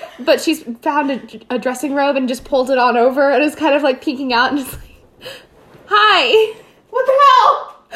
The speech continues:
Speaker 1: I don't know.
Speaker 2: Okay.
Speaker 1: Watch your language. We're in Regency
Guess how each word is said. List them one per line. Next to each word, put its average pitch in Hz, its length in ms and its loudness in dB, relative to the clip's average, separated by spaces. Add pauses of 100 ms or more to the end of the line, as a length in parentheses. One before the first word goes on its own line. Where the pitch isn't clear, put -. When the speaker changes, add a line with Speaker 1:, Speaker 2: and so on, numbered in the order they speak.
(180)
Speaker 1:
I 539 120 2
don't 508 160 6
know. 523 520 4 (260)
Speaker 2:
Okay. 640 580 0
Speaker 1:
Watch 539 220 0
your 440 180 2
language. 480 340 4 (200)
We're 554 140 0
in 494 60 0 (120)
Regency 466 300 -4